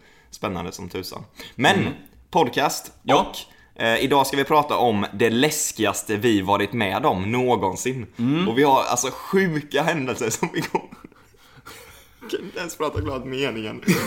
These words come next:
Speaker 1: för att jag inte ens tror på det själv.
Speaker 2: <laughs> Vi har, vi har hittat på de sjukaste.
Speaker 1: Nej, vi har inte
Speaker 2: Nej,
Speaker 1: hittat
Speaker 2: det har
Speaker 1: på.
Speaker 2: vi
Speaker 1: Vi
Speaker 2: inte.
Speaker 1: har faktiskt, eh, vi har ju levt jävligt länge.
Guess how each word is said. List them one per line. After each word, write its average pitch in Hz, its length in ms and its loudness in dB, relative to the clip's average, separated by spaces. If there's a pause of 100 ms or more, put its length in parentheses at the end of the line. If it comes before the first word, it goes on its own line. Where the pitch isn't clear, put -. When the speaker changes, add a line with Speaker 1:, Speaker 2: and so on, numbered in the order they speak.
(120)
Speaker 1:
för 147 80 4
att 139 100 0
jag 131 100 0
inte 135 140 -6
ens 127 140 -2
tror 135 180 0
på 123 160 -2
det 113 100 -4
själv. 120 240 -2 (120)
Speaker 2:
<laughs> - 180 -6 (720)
Vi 143 160 4
har, 175 120 6 (140)
vi 156 140 4
har 180 80 6
hittat 185 400 2
på 202 360 4
de 147 140 4
sjukaste. 117 300 0
Speaker 1:
Nej, 117 260 4
vi 120 60 4
har 117 80 4
inte 101 120 0
Speaker 2:
Nej, 95 80 0
Speaker 1:
hittat 87 120 -2
Speaker 2:
det - 60 -2
har 85 60 0
Speaker 1:
på. 85 60 -4
Speaker 2:
vi - 80 -4
Speaker 1:
Vi 110 60 2
Speaker 2:
inte. 113 140 0
Speaker 1:
har 95 100 0
faktiskt, 92 520 -6
eh, 90 60 -2 (420)
vi 98 140 -2
har 151 120 6
ju 165 60 2
levt 156 380 0
jävligt 123 320 0
länge. 110 320 -4